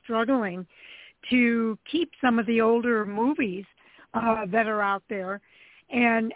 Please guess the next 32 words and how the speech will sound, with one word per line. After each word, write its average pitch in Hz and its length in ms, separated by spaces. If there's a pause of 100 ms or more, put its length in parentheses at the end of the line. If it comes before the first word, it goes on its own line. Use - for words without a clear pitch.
nascar 254 760
has 233 120 (120)
put 247 220
together 226 460
the 202 280
set, 226 260
top 254 200 (120)
seventy-five 240 540
greatest 214 420 (200)
races 233 560
here, 180 300 (540)
uh, 208 380
as 220 320
well 226 340 (100)
as 214 320 (520)
you, 247 140
you 247 280
can 277 220
go 240 120
all 240 120
the 254 80
way 240 140
back 233 280
to 233 80
nineteen 233 540
forty-eight, 240 760 (640)
uh, 220 340 (1800)
uh, 220 220
that 208 180
are 202 180
available. 190 640 (440)
And 247 420